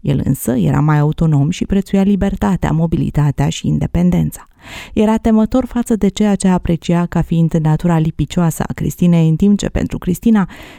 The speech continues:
spectacolul independenței lui Iulian reprezenta dezertarea. Pentru el, dependența ei reprezenta îngrădirea.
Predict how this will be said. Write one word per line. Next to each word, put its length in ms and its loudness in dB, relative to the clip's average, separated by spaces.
spectacolul 840 -2
independenței 920 0
lui 140 0
Iulian 600 2
reprezenta 640 0
dezertarea. 800 -2
Pentru 300 0
el, 280 0
dependența 600 0
ei 280 2
reprezenta 600 0
îngrădirea. 600 -2